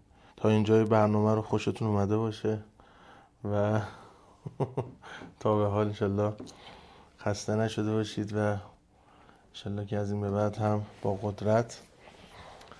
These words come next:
به این حرکت انشالله ادامه بدید. خب عزیزان، سوالاتی رو ارسال کرده بودن،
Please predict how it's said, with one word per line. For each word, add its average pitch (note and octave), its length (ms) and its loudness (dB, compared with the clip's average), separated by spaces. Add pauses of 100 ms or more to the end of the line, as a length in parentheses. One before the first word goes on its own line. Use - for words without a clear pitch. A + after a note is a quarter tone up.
(220)
به G#2+ 60 -2
این G#2+ 340 0 (220)
حرکت G#2 720 0
انشالله G#2 580 0 (1700)
ادامه G#2 440 2
بدید. - 400 -8 (3000)
خب - 460 4 (120)
عزیزان، A#2+ 460 4
سوالاتی A2+ 580 6
رو A#2+ 300 8 (960)
ارسال A2+ 420 2
کرده G#2+ 360 2
بودن، G#2 440 2